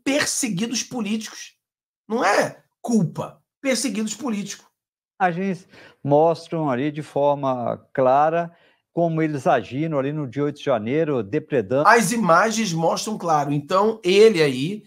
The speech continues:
Speaker 1: ele observou todas as imagens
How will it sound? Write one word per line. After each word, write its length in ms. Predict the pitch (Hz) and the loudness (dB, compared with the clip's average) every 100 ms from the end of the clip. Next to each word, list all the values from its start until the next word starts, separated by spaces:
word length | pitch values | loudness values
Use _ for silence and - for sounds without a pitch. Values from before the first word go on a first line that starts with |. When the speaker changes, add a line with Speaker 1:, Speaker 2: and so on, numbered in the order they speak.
| _ _ _ | _ _ _
Speaker 1:
ele 260 | 160 185 190 | 0 2 2
observou 680 | 170 180 - 170 147 143 151 | 0 -2 -4 -4 -4 -2 -4
todas 580 | - - 247 311 277 208 | -4 0 4 4 4 -2
as 140 | 165 | -2
imagens 720 | 156 120 104 113 113 175 - | -2 -2 -2 -4 -8 -10 -10